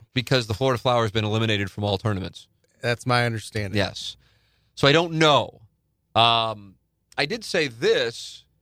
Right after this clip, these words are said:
Speaker 1: and this is, this is like a, this is a combination of the people participating in, in the event and also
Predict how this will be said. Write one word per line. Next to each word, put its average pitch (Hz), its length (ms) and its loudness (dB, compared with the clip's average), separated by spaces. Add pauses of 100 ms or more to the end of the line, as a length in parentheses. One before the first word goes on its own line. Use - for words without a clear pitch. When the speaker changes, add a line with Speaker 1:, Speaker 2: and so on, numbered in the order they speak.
(420)
Speaker 1:
and 123 120 -4
this 156 160 -6
is, 123 120 -8 (160)
this 127 180 -8
is 127 160 -14
like 113 160 -4
a, 101 100 -8 (120)
this 113 180 -14
is 110 100 -14
a 101 60 -8
combination 123 760 -8
of 101 320 -8
the 95 80 -20
people 143 420 -10
participating 156 1000 -4
in, 143 500 -4 (140)
in 135 200 0
the 135 120 0
event 139 400 -2 (500)
and 107 180 -6 (240)
also 139 720 -2